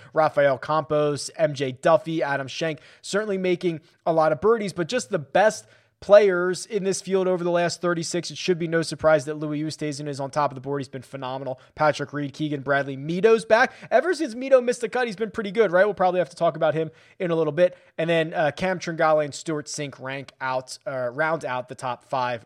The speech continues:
or six there. But let's go to the cheat sheet. Let's talk through the pricing and see what we can find for this week. Four golfers over ten thousand dollars. Dustin Johnson, Louis Oosthuizen, Tony Finau, Patrick Reed. I'm still holding my breath, um,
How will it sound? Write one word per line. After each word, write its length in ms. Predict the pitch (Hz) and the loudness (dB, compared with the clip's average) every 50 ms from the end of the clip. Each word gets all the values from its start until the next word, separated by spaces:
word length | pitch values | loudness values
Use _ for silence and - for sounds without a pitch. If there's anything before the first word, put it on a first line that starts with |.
| _ _ | _ _
or 300 | 143 135 127 123 123 113 | -12 -10 -8 -8 -8 -8
six 360 | - - - 143 123 - - | -10 -10 -10 -10 -10 -6 0
there. 260 | 175 180 185 180 185 - - _ _ _ | 2 4 4 4 0 -4 -14 _ _ _
But 80 | - 180 | -2 0
let's 140 | 226 233 - | 0 0 0
go 100 | 277 277 | -2 -2
to 60 | 233 | -2
the 80 | 247 175 | -4 -6
cheat 240 | - 233 - 143 | -6 -6 -8 -8
sheet. 200 | - - 226 220 | -8 -10 -10 -6
Let's 200 | 196 214 190 - | -4 -4 -4 -4
talk 340 | - - 196 208 220 220 - | -2 2 4 4 4 2 -2
through 340 | 214 214 214 214 214 208 196 - _ _ _ _ - | -6 -4 -2 -2 -2 -2 -4 -6 _ _ _ _ -10
the 240 | 160 180 180 175 | -6 -6 -4 -6
pricing 640 | 170 - - - - 202 214 220 208 - - 220 190 | -6 -8 -10 2 6 6 6 6 4 0 -4 -4 -4
and 80 | 175 151 | -4 -6
see 240 | - - 208 214 208 | -8 -10 -6 -4 -2
what 120 | 202 190 | -2 -2
we 120 | 202 190 | -4 -6
can 120 | 175 185 170 | -6 -8 -6
find 320 | - - 170 165 160 151 | -4 -2 -2 -2 -2 -4
for 100 | - 151 | -8 -10
this 200 | 143 139 - - | -10 -10 -10 -12
week. 220 | 127 113 _ _ _ _ _ _ | -16 -20 _ _ _ _ _ _
Four 320 | _ - - 233 285 302 254 | _ -12 -4 0 0 4 6
golfers 400 | 262 247 240 220 233 233 196 185 | 6 6 6 4 0 0 0 2
over 180 | 214 208 202 | 2 2 2
ten 200 | 190 - 202 190 | 0 -2 -2 2
thousand 320 | 175 190 175 175 151 160 156 | 4 4 4 4 2 2 0
dollars. 240 | 135 120 117 120 | 0 0 -2 0
Dustin 280 | - 170 175 - 170 160 | 0 0 0 0 -4 -4
Johnson, 360 | 139 170 175 175 - 180 170 | -2 0 0 0 -2 -4 -4
Louis 240 | 160 160 151 156 156 | -4 -4 -2 -2 -4
Oosthuizen, 360 | 156 151 - 156 147 143 143 | -4 -4 -6 -6 -6 -8 -8
Tony 240 | - 147 143 143 135 | -6 -6 -6 -6 -8
Finau, 400 | - - 143 139 135 131 131 127 | -10 -10 -10 -8 -6 -6 -6 -6
Patrick 460 | - - 135 131 127 - - 131 - - | -4 -2 -2 -2 -2 -4 -8 -12 -12 -14
Reed. 420 | 120 107 113 127 131 123 113 110 - - - | -16 -14 -10 -8 -8 -8 -8 -10 -10 -10 -8
I'm 320 | 139 151 190 262 302 311 | -4 -2 0 0 0 -2
still 1040 | 240 - - - - - 226 220 220 220 220 214 214 208 208 202 190 185 170 147 - _ _ _ _ _ _ _ _ _ _ _ | -4 -6 -8 -10 -10 -6 -2 0 2 2 4 2 2 2 2 2 2 0 -2 -4 -10 _ _ _ _ _ _ _ _ _ _ _
holding 540 | _ - - 147 151 170 170 190 190 180 170 | _ -8 -6 -4 -4 -2 0 0 -2 -2 -2
my 200 | 156 139 139 131 | -4 -2 -2 -4
breath, 600 | 123 110 - 117 120 151 254 302 - _ _ _ _ _ _ _ _ _ _ - | -6 -8 -8 -6 -4 -4 -4 -6 -10 _ _ _ _ _ _ _ _ _ _ -8
um, 640 | 131 127 127 127 123 123 120 117 117 113 113 110 107 | -4 -2 -2 0 0 -2 -2 -2 -4 -6 -8 -14 -18